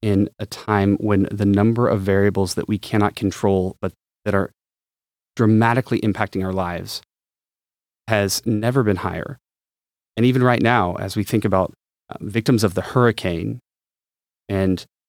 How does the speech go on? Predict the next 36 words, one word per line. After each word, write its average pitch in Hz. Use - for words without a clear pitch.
people 127
continuing 120
to 110
deal 101
with -
personal 113
loss 101
and 95
tragedy, 101
we 98
had 101
another 113
family 107
friend, 101
friend 101
pass 104
away 98
recently, 95
a 98
family 101
member 92
in 98
the 98
hospital 110
with 90
covid. 92
And, 95
and 120
it's 113
no 156
wonder 120
that 104
we 113
are 110
experiencing 120
the 104